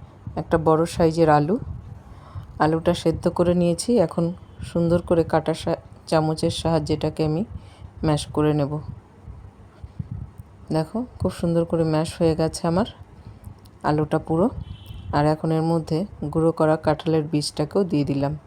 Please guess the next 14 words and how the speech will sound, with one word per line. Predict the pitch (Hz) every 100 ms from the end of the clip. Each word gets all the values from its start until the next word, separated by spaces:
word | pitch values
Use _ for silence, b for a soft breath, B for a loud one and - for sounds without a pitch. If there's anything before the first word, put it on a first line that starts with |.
| B B B B - 147
দিয়ে | 160
দিলাম | 165 170 170
পেঁয়াজ, | 165 165 185 - - - - - 143
ধনেপাতা, | 165 156 156 - 156 175 220 - - - - - - - - - - - B B B B B - - - - -
আদা | 160 156 156
কুচি, | 165 165 190 220 247 - - - - - - - - - - - - - -
দিয়ে | 147 151
দিলাম | 165 160 165
হলুদ, | 156 160 170 247 - - - - - - - - - - - - - -
আর | 156
দিয়ে | 156 165
দিলাম | 160 160 208
জিরে | 180 160
পাউডার, | 160 156 147 143